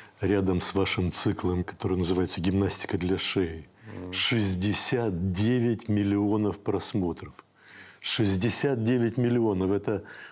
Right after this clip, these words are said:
Speaker 1: больше, чем население Франции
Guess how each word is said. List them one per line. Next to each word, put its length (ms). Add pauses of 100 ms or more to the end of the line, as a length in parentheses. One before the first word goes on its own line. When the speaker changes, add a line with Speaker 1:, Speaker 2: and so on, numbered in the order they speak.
Speaker 1:
больше, 520
чем 380 (760)
население 600
Франции 1000